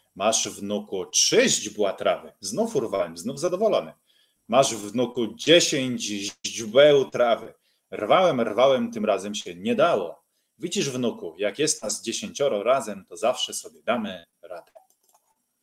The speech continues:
Bardzo mądre, skomentował Janek Mazurek. Zastanawiam się, czy ironicznie, czy naprawdę, no ale rzeczywiście trudniej urwać dziesięć źbeł trawy niż, e, niż dwa.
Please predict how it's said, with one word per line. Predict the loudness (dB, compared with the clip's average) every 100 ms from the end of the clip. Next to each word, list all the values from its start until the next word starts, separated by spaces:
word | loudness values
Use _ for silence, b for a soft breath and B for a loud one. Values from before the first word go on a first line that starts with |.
| _ _ _ _ _
Bardzo | -4 0 2
mądre, | 0 0 -6 -8
skomentował | -6 -4 -4 -2 0 0
Janek | -2 -4
Mazurek. | -8 -12 -12 -16 _ _
Zastanawiam | -6 -2 0 0
się, | -2
czy | -2
ironicznie, | 0 0 -2 -6 -6
czy | -6
naprawdę, | -8 0 -2 0 -6
no | -2
ale | 0 -2
rzeczywiście | -4 -8 -2 -2
trudniej | -2 -2 -2 -2 -2
urwać | -2 0 -2 -2 -8
dziesięć | -8 -6 -4 -6
źbeł | -8 -10 0 0 0
trawy | 2 2 2 -2 -4 _ _ _ _ -6
niż, | -4 -2 -2 -2 -4
e, | -6 -2 -2 -2
niż | -2 2 2
dwa. | 2 -6 -6 -8